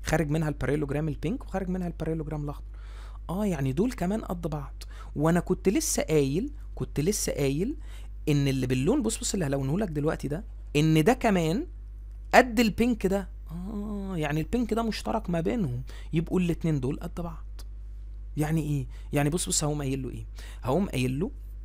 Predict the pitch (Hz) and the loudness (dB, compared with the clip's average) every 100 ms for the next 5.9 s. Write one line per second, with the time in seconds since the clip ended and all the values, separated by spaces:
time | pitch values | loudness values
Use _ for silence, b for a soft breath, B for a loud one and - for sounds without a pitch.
0 | - - - - - - - - 131 135 | -12 -12 -12 -12 -12 -12 -10 -2 -2 0
1 | 123 127 113 110 113 B B B B B | 0 0 -2 -4 -8 B B B B B
2 | B - - - - 170 190 349 - B | B -12 -12 -12 0 6 6 4 -2 B
3 | B B B B - 190 220 190 185 185 | B B B B -2 0 4 4 4 4
4 | 156 135 113 - - - - - 123 - | 2 0 -2 -10 -12 -12 -8 -2 -2 -2
5 | 185 185 175 170 160 139 123 - | -4 2 2 2 0 -2 -4 -6